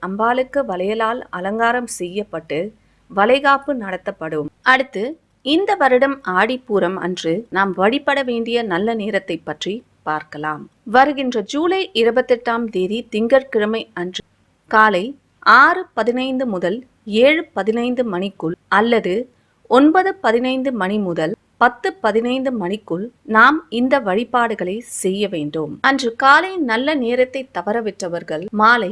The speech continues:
ஆறு முப்பது மணி முதல் ஏழு முப்பது மணி வரை அம்பாளை வழிபாடு செய்யலாம். முதலில் பூஜை அறையை துடைத்து சுத்தம்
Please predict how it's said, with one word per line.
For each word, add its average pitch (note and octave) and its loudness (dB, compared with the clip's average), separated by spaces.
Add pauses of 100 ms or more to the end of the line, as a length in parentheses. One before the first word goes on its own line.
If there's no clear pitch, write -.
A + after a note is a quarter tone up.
(540)
ஆறு F4+ 4
முப்பது C4+ 2
மணி G#3+ -2
முதல் F#3+ -4
ஏழு D4 2
முப்பது B3+ 2
மணி G#3+ -4
வரை E3+ -4 (280)
அம்பாளை A#3+ 2 (140)
வழிபாடு G#3+ -2
செய்யலாம். D#3 -8 (240)
முதலில் A#3+ 4 (120)
பூஜை F4+ 2
அறையை A#3 -2 (120)
துடைத்து B3+ 0
சுத்தம் B3 -6